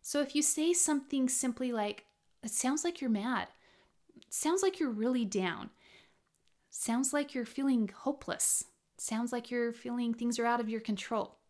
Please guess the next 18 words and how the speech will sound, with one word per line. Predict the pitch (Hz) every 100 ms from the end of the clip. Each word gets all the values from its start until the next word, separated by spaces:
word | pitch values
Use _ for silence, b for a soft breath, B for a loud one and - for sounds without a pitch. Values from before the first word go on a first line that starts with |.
| _ _ _ _ b b b b b _
Simple | - - 330 349 403 403 403 403 _ -
observations | 254 262 - 262 226 226 226 285 294 294 294 -
and | 196 190
saying | - - - 226 247 302 339 392 - _
this | 339 370 - -
helps | - - 285 - - - b b b b b _ -
the | 240
person | - - 302 - 269
to | 262 -
increase | 233 233 254 226
their | - 214 214 -
own | 240 254 269 262
self-awareness | - - 214 202 190 180 170 175 226 - - B B B B B B
and | 254 247
to | -
also | 277 302 339
pay | 339 -
attention | 269 269 262 254 254